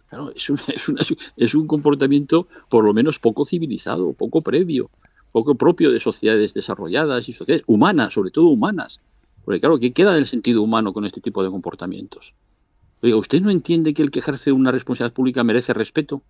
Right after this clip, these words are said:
¿Usted no sabe, <clears throat> no es consciente que las personas tenemos sentimientos, no somos, somos seres de carne y hueso, no somos piedras? Y este tipo de cosas, pues claro, causan, causan dolor, causan sufrimiento.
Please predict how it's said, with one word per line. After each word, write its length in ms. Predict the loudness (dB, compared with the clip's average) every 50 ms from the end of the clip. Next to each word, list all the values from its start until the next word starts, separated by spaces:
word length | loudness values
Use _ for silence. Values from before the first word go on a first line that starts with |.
| _ _ _ _ _ _ _ _ _ _ _ _ _ _ _ _ _ _ _ _ _ _ _ _ _ -14
¿Usted 200 | -4 2 4 4
no 100 | 4 4
sabe, 360 | 2 0 2 2 2 2 0 -2 -10 -20 -20 -18 -18 -4 _
<clears throat> 360 | 2 2 2 2 0 0 2 4
no 80 | 4
es 100 | 2 2
consciente 600 | 0 -4 -4 0 4 4 4 4 4 0 -4 -6 -6 _
que 60 | -6
las 140 | -6 -6 -6
personas 340 | -6 -8 -4 0 0 0 0
tenemos 300 | -2 -4 -2 -2 -2 -2
sentimientos, 520 | -4 -6 -4 -4 -2 -2 -2 -2 -4 -6 -8
no 80 | -8
somos, 340 | -6 -6 -4 -4 -6 -8 -10 _ _ _ _ _ _ _ _ _ _ _ _ _ -20 -20 _ _
somos 240 | -4 -4 -2 -2 0
seres 220 | 0 0 0 0
de 100 | -4 -4
carne 280 | -4 -4 -4 -2 -2 -2
y 40 | -2
hueso, 380 | -2 -2 -2 -2 -4 -6 -6 -8 _ _ _
no 80 | -8 -4
somos 240 | -2 -2 -2 0 2
piedras? 440 | 2 2 2 2 0 -6 -12 -16 _ _ _ _ _ _ _ _ _ _ _ _ _ _ _ -8
Y 60 | -6
este 120 | -2 -2 -2
tipo 200 | 0 2 2 2
de 80 | 2
cosas, 240 | 0 -2 -4 -4 -4
pues 140 | -6 -8 -6
claro, 280 | -2 0 0 0 -2 -6 _ _ _
causan, 480 | -10 -8 -8 -6 -2 -2 -2 -2 -2 -4 -8 _ _ _ _
causan 280 | -8 -6 -4 -2 0 2
dolor, 360 | 2 4 4 2 2 0 -6 _ _ _ -16
causan 180 | -12 -10 -8
sufrimiento. 600 | -6 -6 -4 -4 -4 -2 -2 -4 -4 -6 -8 -12